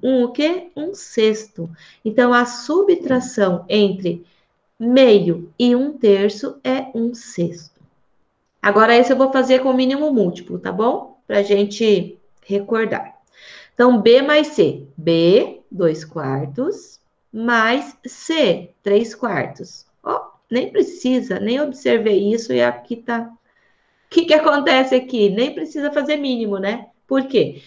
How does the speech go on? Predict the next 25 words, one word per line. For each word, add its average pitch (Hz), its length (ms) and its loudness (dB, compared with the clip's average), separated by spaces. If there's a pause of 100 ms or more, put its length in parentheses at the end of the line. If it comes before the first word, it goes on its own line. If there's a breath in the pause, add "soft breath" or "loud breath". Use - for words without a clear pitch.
(120)
Porque - 160 0
as 214 100 4
nossas 262 440 2
frações 202 760 -2
têm 254 360 0
mesmo, 226 760 0 (400)
é, 208 380 0
denominador. 214 760 0
Então, 226 140 -2
o 247 60 -4
que - 80 -20
que 262 80 -2
a 247 40 4
gente 247 220 -4
faz? - 420 -4 (520 soft breath)
Conserva 185 880 0
o 160 60 -6
denominador 262 1080 -2 (240 loud breath)
e 320 200 2
soma 240 600 0
os 254 140 0
numeradores. 240 840 0 (320)
Dois 180 680 2
mais 196 400 -6
três. - 600 -6